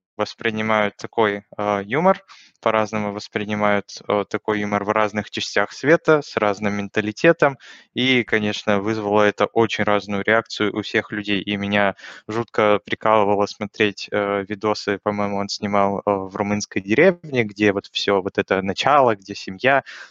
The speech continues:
и как люди к нему относятся в этой румынской деревне после того, как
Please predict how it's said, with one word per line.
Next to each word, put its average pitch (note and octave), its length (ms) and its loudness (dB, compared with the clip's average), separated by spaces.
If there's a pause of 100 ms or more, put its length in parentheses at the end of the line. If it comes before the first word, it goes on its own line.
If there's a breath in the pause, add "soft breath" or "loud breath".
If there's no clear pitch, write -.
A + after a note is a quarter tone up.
и A2+ 80 -12
как - 320 -4
люди A2+ 240 -8
к - 100 -16
нему G#2 160 -4
относятся G#2 540 -4
в - 20 -2
этой G#2 240 -4
румынской G2+ 460 -8
деревне A2 360 0
после - 300 -10
того, G#2 240 -4
как - 160 -20